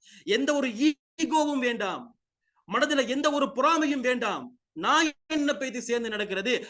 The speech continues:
அவர் என்னிடம் வந்து பேசட்டும், அவர் என்னோடு வந்து நடந்து கொள்ளட்டும்,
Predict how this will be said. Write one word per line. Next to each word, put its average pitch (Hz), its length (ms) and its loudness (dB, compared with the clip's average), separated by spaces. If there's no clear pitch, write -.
அவர் 302 320 0
என்னிடம் 285 340 2
வந்து 262 180 -2
பேசட்டும், 233 640 -2
அவர் 294 340 2
என்னோடு 285 360 2
வந்து 262 200 0
நடந்து 240 300 -4
கொள்ளட்டும், 233 500 -2